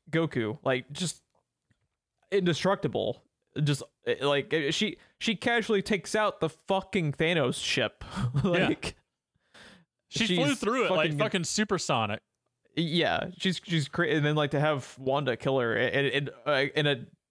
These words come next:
Speaker 1: just brutal way too, like, dropping that pillar on her, uh, is, it's, it's hardcore, dude.
Speaker 2: Who's the statue of, by the way?
Speaker 1: I do not remember.
Speaker 2: It was a statue that she dropped on her. I was,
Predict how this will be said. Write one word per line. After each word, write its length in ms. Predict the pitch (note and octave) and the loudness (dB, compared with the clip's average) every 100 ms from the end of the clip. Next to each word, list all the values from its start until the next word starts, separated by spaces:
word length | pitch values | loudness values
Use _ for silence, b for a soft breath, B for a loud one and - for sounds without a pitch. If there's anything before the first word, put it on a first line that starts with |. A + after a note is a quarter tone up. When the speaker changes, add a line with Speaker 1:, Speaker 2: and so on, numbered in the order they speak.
| _ _ _ | _ _ _
Speaker 1:
just 240 | D#3+ C#3+ D3 | -2 -2 -2
brutal 600 | D#3 C#3 D3 A3 F3 B2+ | -8 -2 0 2 2 2
way 300 | C#3 C#3+ A#2+ | 2 4 2
too, 200 | - D3+ | 2 0
like, 140 | B2+ C#3 | 2 2
dropping 320 | D#3 C#3 D#3 | 2 0 0
that 260 | C3+ A#2+ - | 0 0 0
pillar 300 | C3 C#3+ D3+ | 2 2 2
on 140 | D#3+ | 2
her, 280 | F3+ G3 A3 G3+ - | 2 2 0 -10 -4
uh, 40 | B2+ | 0
is, 400 | C3 B2+ C3+ A2 | 2 2 -2 -2
it's, 220 | C3+ - - | -4 -4 -10
it's 260 | C3+ - F3+ | -10 -6 0
hardcore, 420 | E3+ B2+ D#3 C#3 | 0 2 0 0
dude. 160 | A2 C#3+ | 0 -2
Speaker 2:
Who's 200 | C#4+ D4 | -2 -4
the 100 | A#3+ | -4
statue 480 | - F3+ F#3+ D#3+ C3 | 0 0 0 -4 0
of, 320 | A#2+ A#2+ F#2 - _ _ - | 2 2 0 -6 _ _ -4
by 120 | A2 | -2
the 100 | G2 | 0
way? 300 | F#2 F2 E2+ - _ _ _ _ - | 0 -4 -4 -10 _ _ _ _ -6
Speaker 1:
I 160 | B2+ B2 - _ _ _ - | -4 -4 -10 _ _ _ -6
do 240 | C#3+ D3 | 0 2
not 420 | D3+ D3 C#3 C3 _ C#3+ | 2 2 2 0 _ -8
remember. 560 | C3+ A#2+ A#2+ B2 A#2+ - | -4 -4 -2 -2 -2 -2
Speaker 2:
It 60 | D#3 | 0
was 120 | E3 | 2
a 60 | D#3 | 0
statue 460 | - D#3+ E3+ C#3+ B2+ | 0 0 0 0 0
that 140 | A#2 | -2
she 140 | - A#2+ | -2 0
dropped 360 | B2 B2 - | 2 0 0
on 200 | G#2+ G2+ | -2 0
her. 200 | G2 G2 | 0 0
I 140 | A2+ A#2+ | 2 2
was, 220 | A#2 | 0